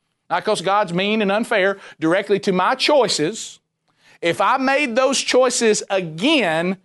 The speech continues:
something worse could happen to me. Right? And that's what Jesus is saying.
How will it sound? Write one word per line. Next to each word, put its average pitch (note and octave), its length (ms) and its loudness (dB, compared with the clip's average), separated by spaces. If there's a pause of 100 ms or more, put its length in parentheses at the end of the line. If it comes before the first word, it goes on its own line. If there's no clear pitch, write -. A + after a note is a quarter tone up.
(100)
something A#3+ 640 -2
worse G#3 400 2
could G#3+ 240 0
happen F3 320 -2
to C#3 80 -4
me. A#2 140 -6 (1300)
Right? F3+ 280 0 (1200)
And F3 100 -6
that's B3 140 -4
what A#3 100 -4
Jesus G#3 300 -2
is D3 100 -12
saying. B3 320 -10